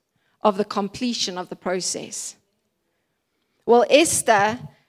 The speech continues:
finds favor with the king at the end of this preparation, and she's promoted to the position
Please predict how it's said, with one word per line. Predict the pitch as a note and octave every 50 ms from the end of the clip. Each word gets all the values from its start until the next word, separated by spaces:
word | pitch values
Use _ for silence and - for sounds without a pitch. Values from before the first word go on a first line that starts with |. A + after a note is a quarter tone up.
| _ _ _
finds | _ - - D4 C4 C4+ C#4+ D4 C4+ - -
favor | - - - D4+ D#4+ E4+ E4 A3+ G#3 G3+
with | F#3 G3+ G3+ G3+
the | - G#3+
king | - - - C4+ B3 G#3+ F#3+ F#3+
at | G3 -
the | A#3 - -
end | A#3+ A3+ A3 G#3+ G3+
of | F#3+
this | G3+ G#3 -
preparation, | - - A#3 A3 A3 - G3 G3 G3+ G#3+ A3 G#3+ - - G3 F3+ F#3 F#3
and | - - F#3+ F#3+ F#3+ G3
she's | - - B3 B3 A#3 A#3
promoted | - - G3+ G3 G3 G3+ G#3 G3+ - - C#4 -
to | - G3
the | F#3 F#3+
position | - _ - G3 F#3+ G#3 A3 G#3+ - - - - D#3+ D#3 F3+